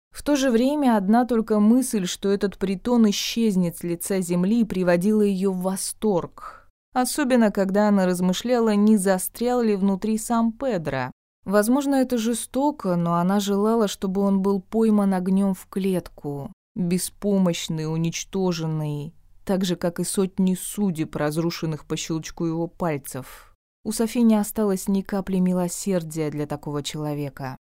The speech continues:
Она была настолько заворожена мощью пламени, что вздрогнула, когда в окно постучали.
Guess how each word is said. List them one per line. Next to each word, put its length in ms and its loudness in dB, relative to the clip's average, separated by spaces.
Она 260 4
была 220 4
настолько 480 0
заворожена 640 2
мощью 460 -2
пламени, 600 2
что 320 -4
вздрогнула, 880 2
когда 280 -4
в 60 0
окно 240 -2
постучали. 880 -6